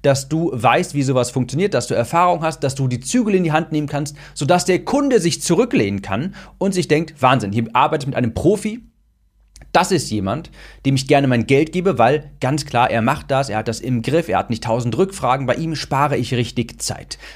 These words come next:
Also eine ganz wichtige Formulierung, falls du mit eins zu eins Arbe-, äh, Kunden arbeitest, dass du regelmäßig im, in der Kommunikation, in den Gesprächen, in E-Mails häufig sagst,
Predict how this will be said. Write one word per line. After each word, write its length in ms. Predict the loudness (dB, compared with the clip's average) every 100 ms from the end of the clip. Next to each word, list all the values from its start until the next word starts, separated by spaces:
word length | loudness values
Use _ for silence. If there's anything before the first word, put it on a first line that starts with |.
| -12
Also 140 | -4
eine 160 | -2 0
ganz 400 | 0 0 -4 -2
wichtige 360 | -4 -4 -6
Formulierung, 680 | 0 0 2 0 0 -2 -6
falls 340 | -2 -2 -2
du 80 | -4
mit 180 | -4 -2
eins 240 | -4 -4 -4
zu 100 | -2
eins 240 | -2 0
Arbe-, 240 | -2 -2
äh, 100 | -4
Kunden 320 | -4 -4 -4 -2
arbeitest, 560 | 0 0 0 -4 -8 -18 -20 -20 -20 -4
dass 160 | 0 2
du 80 | 4
regelmäßig 840 | 4 6 4 4 0 -6 -16 -20 -20 -20 -2
im, 420 | 0 2 0 -6 -14 -2
in 100 | 2
der 100 | 2
Kommunikation, 840 | 2 2 2 2 0 0 -6 -6 -4
in 140 | 0
den 300 | 2 0 -4
Gesprächen, 640 | -4 -2 0 0 0 -6 -12 -4
in 300 | -2 -2 -6 -16 2
E-Mails 480 | 4 4 0 -8 -14 -20 _ _ 0
häufig 360 | 4 4 0 -2
sagst, 380 | -4 -4 -10